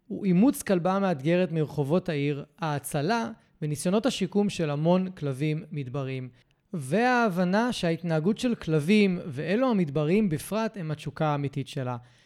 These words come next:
מאז הגר ימנה מאות כלבים, כאשר הנישה העיקרית בה התמקצעה היא פתרון בעיות התנהגות מורכבות בכלבים. בשנים האחרונות הגר הקדישה את מירב זמנה בהדרכת מאמני כלבים ותיקים,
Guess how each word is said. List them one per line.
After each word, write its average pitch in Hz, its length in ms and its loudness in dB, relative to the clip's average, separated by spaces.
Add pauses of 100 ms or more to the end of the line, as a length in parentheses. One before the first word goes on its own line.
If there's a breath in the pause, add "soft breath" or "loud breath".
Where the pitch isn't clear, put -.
(220 soft breath)
מאז 226 280 -2
הגר 226 320 2
ימנה 202 240 2
מאות 180 340 0
כלבים, 156 460 0
כאשר 147 320 -4
הנישה 170 360 -2
העיקרית 165 460 0
בה 156 120 -2
התמקצעה 160 640 -4
היא 175 200 -8
פתרון 180 400 -2
בעיות 170 260 2
התנהגות 151 440 -4
מורכבות 139 500 -4
בכלבים. 127 520 -8
בשנים 175 400 -2
האחרונות 180 560 -2
הגר 165 220 -2
הקדישה 196 400 -4
את 185 80 -6
מירב 156 340 -2
זמנה 185 360 -2
בהדרכת 147 600 -4
מאמני 160 280 -2
כלבים 165 360 -2
ותיקים, 170 500 -2